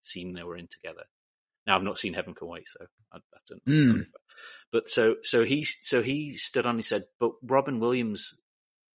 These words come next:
Speaker 1: was gonna come in. He, he'd agreed to audition. And when, leading up to the audition, Martin Brest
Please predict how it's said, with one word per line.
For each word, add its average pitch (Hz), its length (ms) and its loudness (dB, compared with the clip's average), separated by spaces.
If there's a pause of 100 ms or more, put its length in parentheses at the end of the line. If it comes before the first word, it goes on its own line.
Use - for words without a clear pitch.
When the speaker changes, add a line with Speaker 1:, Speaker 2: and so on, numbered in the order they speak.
(100)
Speaker 1:
was 113 140 0
gonna 113 200 2
come 110 220 -2
in. 107 160 0
He, 127 240 -2
he'd 139 340 -4
agreed 135 320 0
to 117 160 0
audition. 101 500 -2 (760)
And 95 160 -2
when, 120 500 2 (140)
leading 120 280 2
up 110 100 -6
to - 80 -16
the 110 120 2
audition, 90 640 -2 (800)
Martin 98 520 -6 (140)
Brest 107 260 2